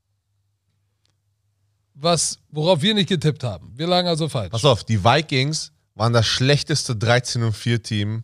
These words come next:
Speaker 1: Ever.
Speaker 2: ever. Wirklich jetzt. Aber das, das
Speaker 1: Das
Speaker 2: hat ja
Speaker 1: stimmt.
Speaker 2: jeder irgendwie schon während der Saison gesagt, weil sie immer nur mit
Speaker 1: Ja,
Speaker 2: One Score
Speaker 1: d-
Speaker 2: ganz wie innerhalb von, äh, so, so ein,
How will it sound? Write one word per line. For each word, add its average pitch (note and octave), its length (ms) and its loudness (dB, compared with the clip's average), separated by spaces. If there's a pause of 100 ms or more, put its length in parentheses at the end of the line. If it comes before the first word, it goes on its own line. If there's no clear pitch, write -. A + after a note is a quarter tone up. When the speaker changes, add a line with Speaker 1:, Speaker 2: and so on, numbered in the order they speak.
(120)
Speaker 1:
Ever. D#3 420 0
Speaker 2:
ever. F#2+ 440 0
Wirklich A#2+ 300 -4
jetzt. F2 300 -10 (400)
Aber A#2 160 2
das, B2+ 100 2
das B2 160 -6
Speaker 1:
Das D3 180 2
Speaker 2:
hat - 120 2
ja D3 60 2
Speaker 1:
stimmt. C3+ 120 0
Speaker 2:
jeder D#3 240 2
irgendwie C#3 200 0
schon C3 200 -2
während C3 220 -2
der B2+ 100 2
Saison B2+ 240 2
gesagt, A#2 300 0
weil A#2+ 80 4
sie A#2 140 -4
immer C3 180 0
nur B2+ 120 0
mit E3 120 2
Speaker 1:
Ja, G#3+ 200 4
Speaker 2:
One C3 140 0
Score A#2 240 -8
Speaker 1:
d- A#2 40 -10
Speaker 2:
ganz B2+ 240 -2 (260)
wie A#2 80 -4 (100)
innerhalb B2+ 300 -2
von, A#2 160 -10
äh, G#2 320 -8
so, G#2 140 -8
so G#2 140 -6
ein, G2+ 60 -6